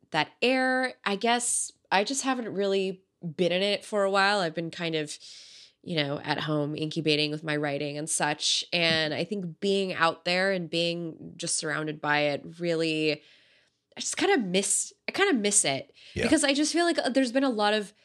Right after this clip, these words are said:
Speaker 1: I mean, honestly, I have gotten a little, it's been hard for me to just gush as much about tech as I used to because I feel like it's such a, I mean, I feel like it's such a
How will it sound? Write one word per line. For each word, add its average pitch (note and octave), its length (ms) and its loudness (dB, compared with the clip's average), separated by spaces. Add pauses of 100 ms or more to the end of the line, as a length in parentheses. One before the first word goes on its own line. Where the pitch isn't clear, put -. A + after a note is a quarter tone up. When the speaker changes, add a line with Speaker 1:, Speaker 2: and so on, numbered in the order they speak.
(320)
Speaker 1:
I - 60 0
mean, E4 120 0 (100)
honestly, D#3 640 2 (520)
I C4 880 4
have C4+ 300 0
gotten C#4 220 2
a D4 40 -2
little, F4+ 840 -2
it's D4+ 180 -4
been G#4 220 2
hard A#4+ 260 2
for B3+ 140 -2
me G#3+ 160 0
to G3+ 100 -2
just G3 340 -2 (240)
gush A3 340 0
as G3 120 -4
much G3 220 -4
about F3+ 240 -2
tech F3 240 -2
as E3+ 100 -2
I D#3+ 60 4
used C#3 320 -2
to G#3+ 120 0
because F3+ 220 -4
I D#3+ 60 0
feel D#3+ 280 -2
like D3 240 -2
it's D#3 140 -2
such - 260 -4
a, C3+ 360 -2 (600)
I A#3+ 40 -16
mean, A3 120 -6
I G3+ 40 -2
feel A3 160 -4
like G3 100 -2
it's E3+ 140 -6
such F#3+ 180 -2
a F3+ 100 -4